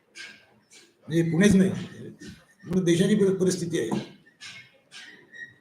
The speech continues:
पण महाराष्ट्रात हे असं होत आहे, म्हणजे गेल्या वर्षी पाचशे पाच बलात्कार झाले, त्याच्या आधीच्या वर्षात चारशे दहा बलात्कार झाले.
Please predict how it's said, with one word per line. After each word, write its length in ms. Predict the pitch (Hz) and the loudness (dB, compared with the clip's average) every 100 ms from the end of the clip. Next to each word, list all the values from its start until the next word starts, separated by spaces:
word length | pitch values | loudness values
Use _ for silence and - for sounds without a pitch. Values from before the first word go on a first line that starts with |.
| _ - | _ -10
पण 100 | 127 | -6
महाराष्ट्रात 440 | 120 131 160 170 190 | -4 0 0 0 4
हे 340 | 190 185 160 | 8 8 6
असं 140 | - | 6
होत 240 | 175 165 165 | 4 4 0
आहे, 260 | 110 - - - - - _ _ _ - - _ _ - - - _ _ - - - - _ _ - - - _ _ _ _ - - - - - - _ | 0 -6 -12 -18 -20 -20 _ _ _ -20 -20 _ _ -20 -20 -20 _ _ -20 -20 -20 -20 _ _ -20 -20 -20 _ _ _ _ -20 -20 -20 -20 -20 -20 _
म्हणजे 120 | 151 170 170 - - - - 135 | -2 0 -2 -10 -16 -20 -14 -4
गेल्या 200 | 165 196 | 4 4
वर्षी 240 | 156 196 | 4 2
पाचशे 760 | 170 151 151 - 190 180 - - - - | 2 0 -2 2 2 2 -6 -16 -16 0
पाच 260 | 180 - | 4 6
बलात्कार 400 | 180 165 165 160 | 6 6 4 2
झाले, 260 | - - - - - - - _ _ _ - _ _ _ _ _ _ _ _ | 0 0 -4 -8 -20 -20 -20 _ _ _ -20 _ _ _ _ _ _ _ _
त्याच्या 260 | 151 147 165 | -6 -2 0
आधीच्या 300 | 151 185 185 | 6 8 8
वर्षात 580 | 175 185 185 - - - | 6 4 4 0 -10 -2
चारशे 300 | 165 165 190 | 0 4 4
दहा 280 | 180 165 190 | 6 6 6
बलात्कार 400 | 170 160 160 135 | 6 2 0 -2
झाले. 160 | - | 0